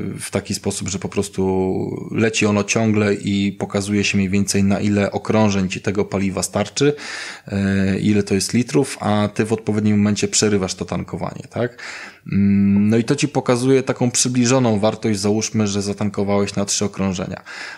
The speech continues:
a masz opcję, czy jeździsz na bogatej mieszance, czy na zubożonej, bo wiadomo, że paliwo się miesza z powietrzem i tą,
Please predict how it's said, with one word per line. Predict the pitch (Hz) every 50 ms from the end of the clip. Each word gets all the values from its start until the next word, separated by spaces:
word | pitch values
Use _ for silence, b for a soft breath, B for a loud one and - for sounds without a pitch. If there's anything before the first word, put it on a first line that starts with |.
| B B
a | - - 104 104 104 101 -
masz | 110 107 120 - - - -
opcję, | 110 113 110 - - - 113 110 107 107 101 -
czy | - - 107 104
jeździsz | 101 101 101 98 92 104 98 - -
na | 98 92
bogatej | 92 113 120 135 156 156 - 175 175
mieszance, | 170 170 - - 170 165 170 - - 165 160 156
czy | - - - 107 110 110 110
na | 107 101 101 98 101 101 101 101 101 101 98
zubożonej, | 98 110 110 110 110 104 92 92 87 90 - - - - -
bo | 117 120 156 - 147 - -
wiadomo, | 117 117 113 117 117 113
że | 104 107
paliwo | 104 - 104 101 107 104 104 101
się | - - 98
miesza | 98 101 98 - 95 90
z | -
powietrzem | - - 90 98 110 120 - - 120 110 104 101
i | 95
tą, | - 104 101 101